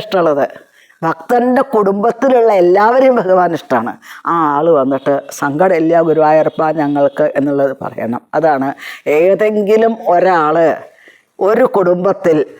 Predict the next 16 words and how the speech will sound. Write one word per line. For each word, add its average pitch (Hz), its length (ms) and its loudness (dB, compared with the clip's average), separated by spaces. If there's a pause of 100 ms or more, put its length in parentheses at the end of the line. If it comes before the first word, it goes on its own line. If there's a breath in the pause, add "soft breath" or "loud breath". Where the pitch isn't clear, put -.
(280 loud breath)
ഒരാൾ 220 440 2 (160)
ഭക്തനായിട്ട് 190 880 0
മാറിക്കഴിഞ്ഞാൽ 147 760 0 (520 loud breath)
ആ 165 40 -2 (160)
കുടുംബത്തിലേക്കുള്ള 165 800 0 (160)
എല്ലാവർക്കും 214 1040 2
ഭഗവാന്റെ 170 480 2
അനുഗ്രഹം 165 500 -2
ഭഗവാൻ 151 340 0 (380 loud breath)
വിതരണം 185 500 2
ചെയ്യുമെന്നാ 175 380 2 (100)
പറയണത്. 120 380 -4 (380)
അതാണ് 180 260 2 (100)
പ്രഹ്ലാദനോട് 170 680 2
ഭഗവാൻ 165 280 0 (100)
പറഞ്ഞത്. 139 380 0